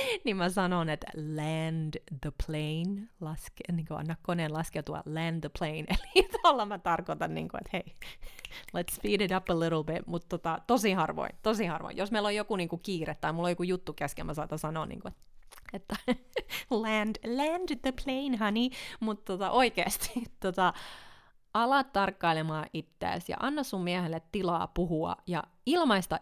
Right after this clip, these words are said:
itseään. Miehet pitää enemmän sellaisia taukoja, niillä kestää ehkä hetki päästä siihen pointtiin.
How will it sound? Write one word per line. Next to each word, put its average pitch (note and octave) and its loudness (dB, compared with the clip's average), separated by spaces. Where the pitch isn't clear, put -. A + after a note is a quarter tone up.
itseään. E3 -4
Miehet B3 2
pitää B3 6
enemmän B3 6
sellaisia F#3+ 2
taukoja, G3 4
niillä F3+ -2
kestää G3 0
ehkä F#3 -4
hetki F3+ -4
päästä G3 0
siihen F#3+ -4
pointtiin. F3+ 0